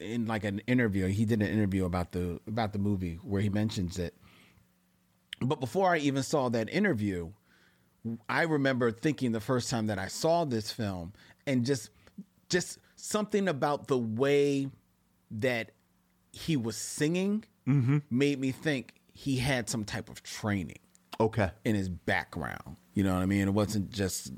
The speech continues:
Speaker 1: just trying to belt. He was, there was just, just something, someth-, something about the way he was, like, he was breathing as he was singing.
Speaker 2: Mm-hmm.
Speaker 1: It, it moved. It brought to mind,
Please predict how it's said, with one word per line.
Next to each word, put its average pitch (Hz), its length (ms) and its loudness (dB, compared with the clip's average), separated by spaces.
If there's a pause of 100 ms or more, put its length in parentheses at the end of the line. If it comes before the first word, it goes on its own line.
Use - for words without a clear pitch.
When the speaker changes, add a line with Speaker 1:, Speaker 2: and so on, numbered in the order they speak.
(160)
Speaker 1:
just - 220 -4
trying 87 220 0
to 85 60 -2
belt. 87 440 -2
He 107 140 -2
was, 90 260 -4
there 104 160 0
was 95 320 -4 (120)
just, - 420 -4
just - 220 -2
something, 202 400 0 (260)
someth-, - 320 -4 (220)
something 254 400 0
about 175 260 0
the 151 80 2
way 151 280 4
he 143 260 4
was, 113 200 -2
like, 104 200 -2
he 120 160 0
was 107 200 -2
breathing 123 720 0
as 107 180 -4
he 110 80 -4
was 98 220 -6
singing. 85 520 -6 (220)
Speaker 2:
Mm-hmm. 110 280 4
Speaker 1:
It, 101 120 0
it 104 180 -2
moved. 107 600 0 (380)
It 120 140 2 (260)
brought 120 340 2
to 127 120 0
mind, 107 640 0